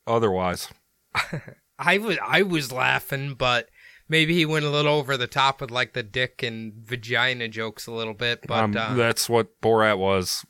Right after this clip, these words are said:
Speaker 1: That's what Bruno was. I'll take it.
Speaker 2: Well, Bruno's way over the top compared to Borat,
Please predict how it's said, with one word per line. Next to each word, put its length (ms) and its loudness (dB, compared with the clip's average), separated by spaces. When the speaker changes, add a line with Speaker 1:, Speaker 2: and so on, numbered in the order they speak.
Speaker 1:
That's 220 -4
what 120 2
Bruno 380 4
was. 340 4
I'll 140 2
take 300 0
it. 140 -4
Speaker 2:
Well, 180 4
Bruno's 680 2
way 460 4
over 260 0
the 140 -2
top 320 2
compared 320 0
to 80 -6
Borat, 640 -4